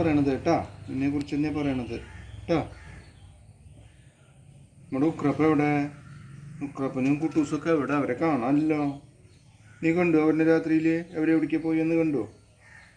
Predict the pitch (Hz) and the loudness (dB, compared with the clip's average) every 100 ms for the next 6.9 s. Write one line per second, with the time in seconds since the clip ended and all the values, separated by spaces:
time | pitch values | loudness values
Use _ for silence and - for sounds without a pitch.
0 | _ _ 165 196 - - - - - - | _ _ -4 -4 -6 -20 -20 -20 -20 -20
1 | - - - _ - _ - 185 151 107 | -20 -20 -20 _ -20 _ -10 0 0 2
2 | 143 175 - 156 160 170 170 147 143 131 | 0 0 2 2 2 2 0 0 -2 -4
3 | - _ - - - - - _ 190 190 | -12 _ -20 -20 -20 -20 -20 _ -2 0
4 | 208 139 127 - - - - - 170 180 | 0 2 0 -2 -10 -20 -20 -10 0 0
5 | 165 160 147 - _ _ _ _ _ _ | 2 0 -2 -6 _ _ _ _ _ _
6 | _ - _ - 120 127 127 139 151 | _ -20 _ -8 -2 -2 2 6 8